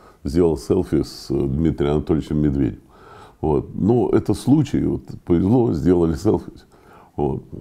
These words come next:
Ну, это понятно, когда никого рядом нет. Э, когда ещё Коля с-, сфотографируется или Тимати, э, с руководством страны? Это понятно. Но когда у человека это в систему входит,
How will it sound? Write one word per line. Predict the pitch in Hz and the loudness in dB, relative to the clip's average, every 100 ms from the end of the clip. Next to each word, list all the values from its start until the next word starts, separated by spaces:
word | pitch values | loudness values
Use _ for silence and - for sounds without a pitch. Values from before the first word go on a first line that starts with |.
| - | -12
Ну, | - 117 120 71 | -2 0 2 2
это | 95 101 92 76 - - - | 0 2 0 0 -4 -6 0
понятно, | 104 95 78 78 | 2 2 0 -6
когда | - 78 | -4 0
никого | 85 73 90 90 | 0 2 2 2
рядом | 85 82 87 | 2 2 2
нет. | 110 104 - - - - - | 2 0 -6 -20 -20 -20 -8
Э, | - 71 - | -4 -4 0
когда | 98 101 98 | 2 4 2
ещё | 80 80 67 71 - | 2 -2 -2 -2 -2
Коля | 80 78 73 | 0 2 2
с-, | - - 65 71 - - - | -2 -12 -14 -12 -12 -14 -14
сфотографируется | - - 76 82 80 85 73 71 - | -10 -4 0 2 2 2 2 0 0
или | 71 71 - - - _ - | 0 0 -4 -14 -20 _ 0
Тимати, | 85 73 - - - - - _ - | 2 2 0 -6 -8 -20 -20 _ -6
э, | 71 71 71 69 71 | -2 0 0 0 -4
с | 71 - - | -10 -18 -6
руководством | 73 73 - 80 78 76 71 | -2 0 0 0 0 -4 -6
страны? | 78 73 67 - - - - - - | -4 -4 -4 -8 -20 -20 -20 -20 -10
Это | - - | -8 -4
понятно. | 78 73 - - - - - - - - | -2 -2 -4 -12 -20 -20 -20 -20 -20 -6
Но | 87 117 | 0 0
когда | 123 131 117 | 2 2 4
у | 104 | 2
человека | 95 107 107 - 87 | 2 2 2 2 -2
это | 85 | -2
в | 78 | -8
систему | - 95 - 117 87 | -8 -8 0 2 2
входит, | 73 76 65 | 0 0 0